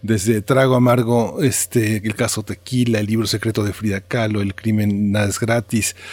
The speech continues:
sus novelas gráficas, este, eh, Santa contra los vampiros y los hombres lobos. Es,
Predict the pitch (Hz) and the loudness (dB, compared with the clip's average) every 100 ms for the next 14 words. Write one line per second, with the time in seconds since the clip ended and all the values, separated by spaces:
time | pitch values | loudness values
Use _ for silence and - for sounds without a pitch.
0 | - - 117 120 117 117 107 98 117 117 | -12 0 4 4 4 4 2 2 0 0
1 | 117 - 107 - - 107 107 - 110 98 | -2 -2 -2 -2 -2 -2 -4 -4 -4 -6
2 | - - - - - 131 120 110 107 104 | -8 -16 -18 -14 0 2 4 4 2 0
3 | - 143 135 131 107 107 104 101 107 113 | 2 4 4 2 0 0 0 2 0 2
4 | 117 117 101 98 113 104 98 107 123 123 | 2 2 -2 -2 0 0 -2 0 2 2
5 | 113 101 95 117 | 0 -2 -6 -6